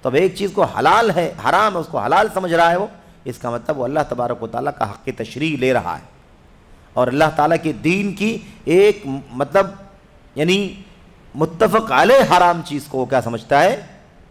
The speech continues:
हलाल समझता है। तो गोया कि वो शरीयत को ही नहीं मानता है, शरीयत का ही इनकार करता है, इसलिए वो काफिर हो जाएगा,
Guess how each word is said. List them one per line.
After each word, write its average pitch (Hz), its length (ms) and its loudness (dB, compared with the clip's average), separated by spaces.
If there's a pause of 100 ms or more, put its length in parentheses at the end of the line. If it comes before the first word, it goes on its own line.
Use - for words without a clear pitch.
(360)
हलाल - 240 -14
समझता 95 340 -12
है। - 80 -18
तो 104 100 -14
गोया 135 180 0
कि 151 120 -8
वो 156 100 -6
शरीयत 123 720 -4
को 131 140 -2
ही 135 180 -2
नहीं 123 240 -4
मानता 73 480 -10
है, - 180 -14 (960)
शरीयत 135 460 2
का 139 100 6
ही 202 260 2 (880)
इनकार 127 460 2 (100)
करता 87 260 -10
है, 82 180 -10
इसलिए 226 300 2
वो 262 120 2
काफिर - 320 0
हो - 140 -16
जाएगा, - 240 -16